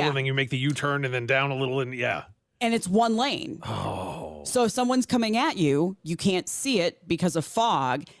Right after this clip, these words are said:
Speaker 1: and there's nothing you can do about it. And there's no guardrail. Um, you just kind of hope. And at one point,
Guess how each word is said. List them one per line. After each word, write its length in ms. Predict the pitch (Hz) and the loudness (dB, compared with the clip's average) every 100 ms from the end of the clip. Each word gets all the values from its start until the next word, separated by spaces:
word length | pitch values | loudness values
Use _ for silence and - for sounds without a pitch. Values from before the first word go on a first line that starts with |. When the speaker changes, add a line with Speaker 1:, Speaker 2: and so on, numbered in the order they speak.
| _ | _
Speaker 1:
and 100 | 220 | 2
there's 240 | 220 208 156 | 2 2 0
nothing 460 | 170 208 214 151 | 0 0 0 -2
you 100 | 90 | -2
can 160 | - 175 | -4 0
do 180 | 170 170 | 2 0
about 280 | 117 92 | -2 -8
it. 120 | 87 - _ _ _ | -12 -20 _ _ _
And 160 | 226 226 | 0 2
there's 240 | 208 208 | 2 2
no 120 | 202 | 2
guardrail. 640 | 190 175 160 143 50 53 - _ _ _ _ _ _ _ | 2 2 0 -4 -8 -10 -12 _ _ _ _ _ _ _
Um, 360 | 175 160 151 147 | 0 2 0 0
you 200 | 175 190 | 0 2
just 220 | 185 180 | 2 0
kind 220 | 202 180 | 2 2
of 80 | 156 | 2
hope. 300 | 120 151 - | 2 0 2
And 80 | 196 | 0
at 100 | 208 | 2
one 220 | 214 262 | 4 4
point, 380 | - 233 202 180 | 4 4 4 0